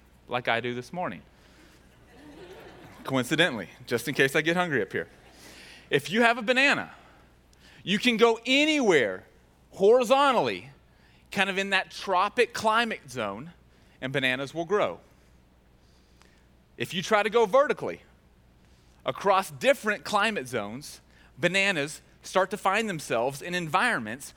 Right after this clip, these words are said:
where they cannot grow. It doesn't matter how good of a farmer you are, what kind of green thumb you have.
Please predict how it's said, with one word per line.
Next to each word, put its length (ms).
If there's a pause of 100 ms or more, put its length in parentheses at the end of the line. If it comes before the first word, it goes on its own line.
where 140
they 160
cannot 400
grow. 300 (500)
It 160
doesn't 280
matter 240
how 400
good 180
of 80
a 40
farmer 380
you 180
are, 160
what 260
kind 200
of 80
green 260
thumb 200
you 120
have. 300